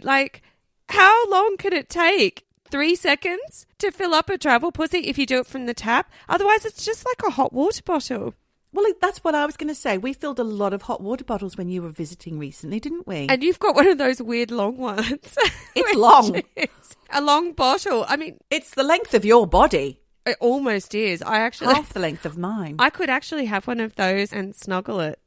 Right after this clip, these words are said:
Speaker 1: It's a snuggle.
Speaker 2: <laughs>
Speaker 1: It's a snuggle bottle. It did remind us of those, those waving men, and you said from Nope.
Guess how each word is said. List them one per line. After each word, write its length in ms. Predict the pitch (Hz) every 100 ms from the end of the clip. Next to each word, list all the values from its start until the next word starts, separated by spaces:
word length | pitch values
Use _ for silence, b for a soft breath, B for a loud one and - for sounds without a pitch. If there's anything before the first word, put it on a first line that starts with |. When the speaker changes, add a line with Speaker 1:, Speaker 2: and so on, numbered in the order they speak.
| _ -
Speaker 1:
It's 180 | 233 269
a 60 |
snuggle. 580 | 247 233 240 262 196 - -
Speaker 2:
<laughs> 40 |
Speaker 1:
It's 180 | 294 370
a 80 | 302
snuggle 320 | 302 277 320
bottle. 500 | 247 247 - 202 180 B B B B _ -
It 120 | 269
did 200 | 359 381
remind 420 | 427 277 254 370
us 160 | 240 -
of 140 | 233 -
those, 360 | 226 226 214 - -
those 220 | 247 240
waving 560 | 208 240 269 269 247 220
men, 400 | 214 226 180 180 -
and 280 | 208 208
you 120 | 214 214
said 260 | 233 220
from 340 | - 214 196 180
Nope. 420 | 196 190 - -